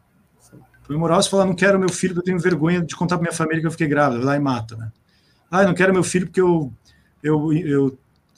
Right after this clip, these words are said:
Speaker 2: né, fiz aí alguma coisa errada", e mata. Então, isso é um problema sério, isso é um problema moral. Agora, criar um mecanismo artificial pra garantir que a vida se mantenha,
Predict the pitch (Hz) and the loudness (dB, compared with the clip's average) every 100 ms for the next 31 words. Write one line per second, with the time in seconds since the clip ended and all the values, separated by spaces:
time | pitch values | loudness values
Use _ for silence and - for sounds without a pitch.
0 | - - _ _ _ _ 233 139 143 143 | -20 -20 _ _ _ _ -8 -2 0 0
1 | 110 - _ _ _ _ _ - - 139 | -4 -8 _ _ _ _ _ -12 0 2
2 | 123 123 127 117 117 120 117 110 123 156 | 4 2 2 0 -4 -2 -2 0 2 4
3 | 175 165 160 156 147 139 127 113 110 - | 4 4 4 4 4 2 -2 -4 -14 -20
4 | - _ _ _ - 123 117 - _ _ | -20 _ _ _ -14 -12 -12 -16 _ _
5 | _ _ _ _ _ - 139 135 127 131 | _ _ _ _ _ -12 -8 -6 -6 -8
6 | _ - 170 196 151 131 120 110 101 101 | _ -8 -2 -2 0 2 2 0 -2 -8
7 | - - 156 143 131 120 104 95 - _ | -20 -14 -8 -4 -2 -2 -6 -10 -16 _
8 | _ _ _ _ - 143 160 143 151 180 | _ _ _ _ -6 -2 0 2 4 4
9 | 175 156 143 151 131 117 113 110 113 - | 4 4 4 4 2 0 -2 -4 -8 -18
10 | _ _ _ _ _ _ _ _ _ _ | _ _ _ _ _ _ _ _ _ _
11 | 135 - 147 - 139 139 131 - 123 127 | -12 -6 -2 0 2 0 -2 -4 -6 -2
12 | 131 113 - 139 131 113 107 135 113 107 | 0 0 -2 -2 -4 -4 -2 -2 0 -4
13 | 104 - _ _ _ _ - - 131 131 | -6 -16 _ _ _ _ -8 -2 0 0
14 | 117 110 127 165 120 | -2 -4 -4 -2 -4